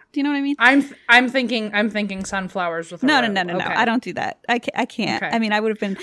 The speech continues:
Speaker 2: I
Speaker 1: there
Speaker 2: mean,
Speaker 1: were
Speaker 2: let's
Speaker 1: some
Speaker 2: put it
Speaker 1: poses
Speaker 2: this
Speaker 1: where I
Speaker 2: way.
Speaker 1: was like, "This is really embarrassing." And she was like, "I know, just do it for a minute. Like, it'll turn out better than you think." And so
Speaker 2: I very much appreciate when photographers are like, "This is gonna feel real stupid."
Speaker 1: This, she was
Speaker 2: but,
Speaker 1: very
Speaker 2: like
Speaker 1: upfront about stuff like that. Like,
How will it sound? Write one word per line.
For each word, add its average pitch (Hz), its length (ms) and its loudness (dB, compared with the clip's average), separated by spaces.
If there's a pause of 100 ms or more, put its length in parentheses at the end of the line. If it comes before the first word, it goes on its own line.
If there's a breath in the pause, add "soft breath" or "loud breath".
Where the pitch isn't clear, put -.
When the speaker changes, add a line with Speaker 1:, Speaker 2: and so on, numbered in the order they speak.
(120)
Speaker 2:
I 285 80 8
Speaker 1:
there 320 80 6
Speaker 2:
mean, 349 60 4
Speaker 1:
were 320 60 4
Speaker 2:
let's 339 180 8
Speaker 1:
some - 20 -14
Speaker 2:
put 359 60 4
it 285 60 8
Speaker 1:
poses 269 80 2
Speaker 2:
this 240 160 6
Speaker 1:
where 226 100 6
I 220 80 6
Speaker 2:
way. 214 60 4
Speaker 1:
was 214 120 0
like, 208 200 -2
"This - 180 -4
is 240 100 -6
really 202 200 0
embarrassing." 190 420 -2
And 196 80 -6
she 214 60 -4
was 202 80 -6
like, 214 140 -6
"I 247 80 2
know, 190 300 0
just - 280 -8
do 190 120 -2
it 185 120 -2
for 214 100 -4
a 196 60 -2
minute. 180 460 -2
Like, 208 200 -4
it'll 233 180 2
turn 220 220 -2
out 185 160 -2
better 180 220 -2
than 190 140 -4
you 180 100 -4
think." - 460 -6
And 180 340 -4
so 247 120 4
Speaker 2:
I 262 60 8
very 277 240 6
much 277 240 2
appreciate 220 520 2
when 208 120 2
photographers 190 640 -2
are 190 60 -2
like, 180 200 -2
"This 180 200 -4
is 208 140 -6
gonna 208 420 0
feel 190 500 0
real 175 280 -2
stupid." - 300 -10
Speaker 1:
This, 247 140 -2
she 311 80 0
was 285 100 2
Speaker 2:
but, 202 100 6
Speaker 1:
very 202 380 2
Speaker 2:
like 190 100 -2
Speaker 1:
upfront 180 220 -4
about 185 220 -2
stuff 202 220 -2
like 202 160 -2
that. 190 200 -4
Like, 214 200 0